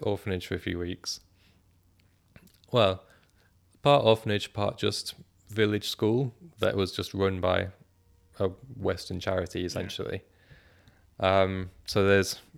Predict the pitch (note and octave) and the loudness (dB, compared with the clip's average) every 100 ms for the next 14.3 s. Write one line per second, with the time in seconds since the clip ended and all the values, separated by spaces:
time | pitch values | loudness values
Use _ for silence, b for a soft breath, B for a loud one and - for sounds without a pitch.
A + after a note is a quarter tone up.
0 | - - F#2 F2 - - G2 F#2+ F#2+ G2 | -12 -2 -2 -2 -8 -8 -4 2 2 2
1 | G2 F#2+ - F#2 F#2 F#2+ F#2+ F#2 F#2 - | 0 -2 -2 -2 0 -2 -2 -4 -4 -4
2 | - - _ _ - G2+ G2 G2 - F#2 | -6 -16 _ _ -12 -6 -4 -2 -2 0
3 | F#2 F2 F#2 F#2 F#2 F#2 F#2 F2+ F2+ F2+ | -2 -4 -6 -4 0 0 2 0 -2 -4
4 | _ _ A#2+ A2+ A#2+ A2+ G2+ G#2 G2+ - | _ _ -2 2 2 2 2 4 4 0
5 | - b b b b b _ - G2+ - | -14 b b b b b _ 0 0 0
6 | - - F2+ F#2+ A2 A#2 - F#2 F#2 F2+ | -6 -4 0 0 0 -6 -10 -4 -2 -2
7 | F2+ F2 F2+ - F2+ F2+ - - G2 G2 | -6 -6 -6 -2 0 -2 -8 -8 -2 -2
8 | G2 F#2+ - G#2 F#2 F#2 F#2 F#2 - G2 | 0 -2 -2 -4 -4 -2 0 0 -4 -2
9 | F#2+ G2 - G2 - - A#2+ - A2+ G2+ | -2 -2 -8 -8 -6 -6 -6 -8 -16 -18
10 | B B B B B B B _ - F#2+ | B B B B B B B _ -2 2
11 | F#2+ F#2+ G2 - _ - A2+ G2+ A2 G#2+ | 2 0 -8 -12 _ -2 0 4 4 4
12 | G2+ F2 G2 F2+ - - - - F2+ - | -2 -2 -2 -2 -8 -14 -14 -8 -8 -10
13 | _ _ _ _ - - G2 - F2 F2 | _ _ _ _ -10 -4 -4 -2 -4 -2
14 | E2+ - | -6 -8